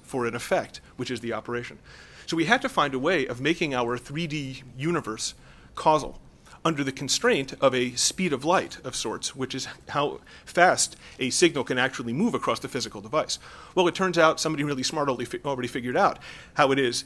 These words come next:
that you maintain causality in a universe that has a speed of light. That would be Albert Einstein. And the solution to that problem turns out to be special relativity, which provides a complete mathematical solution to the problem of how it is you maintain causality.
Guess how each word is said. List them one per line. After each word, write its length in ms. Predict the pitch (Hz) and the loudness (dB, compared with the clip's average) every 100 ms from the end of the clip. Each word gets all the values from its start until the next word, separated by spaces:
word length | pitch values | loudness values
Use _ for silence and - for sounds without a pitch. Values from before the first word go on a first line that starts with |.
| - | -8
that 160 | - - | -6 -6
you 80 | 139 | -4
maintain 380 | 131 - 147 | -4 -2 -2
causality 640 | 143 143 127 147 143 101 85 - | 2 2 4 4 4 0 -10 -12
in 100 | - | -6
a 240 | 123 113 120 120 | -4 -4 -8 -8
universe 480 | 139 135 113 117 - - | -2 -2 0 -2 -2 -2
that 100 | 127 | 2
has 200 | 131 113 | 2 2
a 40 | |
speed 200 | 113 117 | -2 -6
of 80 | 107 | -6
light. 240 | 101 120 - - | -6 -8 -10 -6
That 120 | 127 | -4
would 80 | 120 | -2
be 120 | 120 | -2
Albert 260 | 117 117 117 | 0 0 0
Einstein. 460 | 165 214 - 123 143 - | 0 -2 -2 -4 -6 -6
And 100 | 135 | -2
the 60 | 131 | 0
solution 340 | 165 208 220 | 0 0 0
to 60 | 160 | 4
that 160 | 160 | 4
problem 260 | 160 214 151 | 8 6 6
turns 220 | 143 139 | 0 0
out 160 | 117 107 | 0 0
to 60 | |
be 80 | 139 | -4
special 300 | 165 104 - | -4 -4 -6
relativity, 520 | 107 110 185 160 - - - | -8 -4 -2 -2 -6 -14 -8
which 180 | 135 - - - - | -6 -6 -10 -20 -12
provides 320 | - 151 139 | 0 6 6
a 80 | - | 4
complete 460 | 135 135 - 208 220 | -4 -8 -4 -2 0
mathematical 540 | 147 143 135 139 147 | 0 2 0 0 -2
solution 400 | 123 135 196 180 | -4 -4 -4 -4
to 60 | 131 | -6
the 100 | 117 | -4
problem 280 | 110 107 139 | -4 -4 -4
of 100 | - | -2
how 180 | 120 | -2
it 60 | 110 | -2
is 120 | 110 | -6
you 60 | 123 | -6
maintain 340 | 117 113 107 | -8 -8 -12
causality. 480 | 110 107 117 107 80 | -10 -8 -8 -8 -12